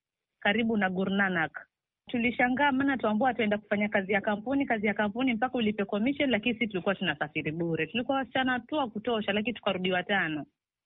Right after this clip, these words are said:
Eh, tulipofika huko tukapata kazi za nyumba. Eh, tukafika kwa hiyo kampuni,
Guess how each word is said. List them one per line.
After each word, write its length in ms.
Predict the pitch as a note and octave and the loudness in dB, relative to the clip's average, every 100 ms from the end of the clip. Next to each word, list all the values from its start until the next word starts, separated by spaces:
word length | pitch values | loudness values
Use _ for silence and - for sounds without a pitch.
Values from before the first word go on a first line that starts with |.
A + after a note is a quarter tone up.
| _ _ _ | _ _ _
Eh, 380 | D#3 E3+ F3+ E3+ | -2 0 0 0
tulipofika 480 | G#3 G3 G#3+ G#3+ G#3+ | -2 -2 -4 0 0
huko 200 | B3+ A3+ | 0 -2
tukapata 440 | - F#3 G#3 G#3+ | -2 -2 -2 -2
kazi 360 | G#3+ G3 F3 E3 | 0 -2 -2 -2
za 160 | E3 | 0
nyumba. 460 | E3+ F3+ E3 D3+ D3+ _ _ _ _ _ _ _ - | 0 0 -2 -4 -8 _ _ _ _ _ _ _ -2
Eh, 500 | D#3 E3+ F#3+ F3 E3 | 0 2 2 0 -2
tukafika 560 | - F#3 - A#3+ A3 | -4 -4 -2 -2 0
kwa 160 | G3+ G3+ | 0 0
hiyo 200 | A#3 A3 | 0 0
kampuni, 760 | G#3+ F#3+ F#3 A#3+ B3+ B3+ C#4+ | 0 -2 -2 -2 0 2 0